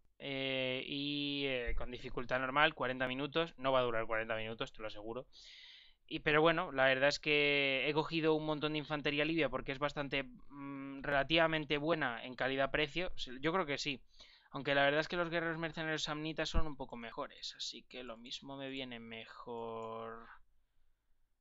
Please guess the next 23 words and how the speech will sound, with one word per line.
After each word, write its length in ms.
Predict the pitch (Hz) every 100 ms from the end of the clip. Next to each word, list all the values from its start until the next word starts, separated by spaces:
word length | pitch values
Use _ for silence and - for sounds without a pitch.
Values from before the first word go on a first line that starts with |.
| _ -
Eh, 500 | 123 120 120 120 123 - - - -
vamos 240 | - 156 170
a 60 |
ver 120 | 151
un 100 | 143
segundito, 720 | 135 131 127 127 135 135 185 -
a 80 | 120
ver 120 | 127
si 140 | -
le 140 | 135 123
puedo 640 | - 139 135 127 123 117 - - - - - _ _ _ - -
pegar 220 | 131 135
un 120 | 127
poco 200 | 131 127
a 160 | 120 127
este. 1000 | 131 - 156 160 156 135 123 123 120 117
Eh, 80 | - - - - - - _ _
a 180 | - 123
ver, 320 | 123 120 120
doscientos 540 | 123 123 - 143 156 -
cuarenta. 800 | 131 120 120 113 107 104 113 - - -
Doscientos 580 | - 127 123 - 143 147
cuarenta, 960 | - 139 139 160 160 - 170 170 170